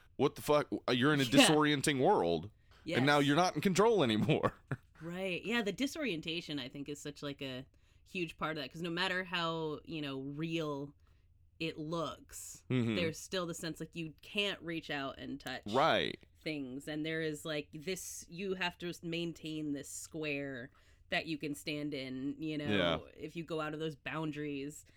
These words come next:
Speaker 2: it messes things up, and it's not, it's not freeing, it's not real. Um, I don't know. T-, I think that that's part of why it has always failed and <laughs> why
Speaker 1: Right.
Speaker 2: Yeah, I think you're,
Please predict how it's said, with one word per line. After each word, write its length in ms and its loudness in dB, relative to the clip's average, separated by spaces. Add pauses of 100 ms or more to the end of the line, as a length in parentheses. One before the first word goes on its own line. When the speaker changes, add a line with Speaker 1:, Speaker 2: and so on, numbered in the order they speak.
(160)
Speaker 2:
it 160 -6
messes 340 -8
things 300 4
up, 220 -4
and 140 -4
it's 220 -10
not, 340 -4 (840)
it's 160 -14
not 200 0 (100)
freeing, 460 0
it's 160 -6
not 200 -4
real. 540 -4 (640)
Um, 600 -12
I 80 -6
don't 120 0
know. 160 0
T-, 220 -6
I 160 0
think 240 -8
that 120 -8
that's 300 -6 (360)
part 360 -6
of 380 -10 (400)
why 340 -8
it 120 -8
has 160 -8
always 320 -8
failed 340 -6
and 180 -6
<laughs> 80 -20
why 260 2
Speaker 1:
Right. 280 4 (200)
Speaker 2:
Yeah, 320 0
I 60 -6
think 220 -4
you're, 220 -6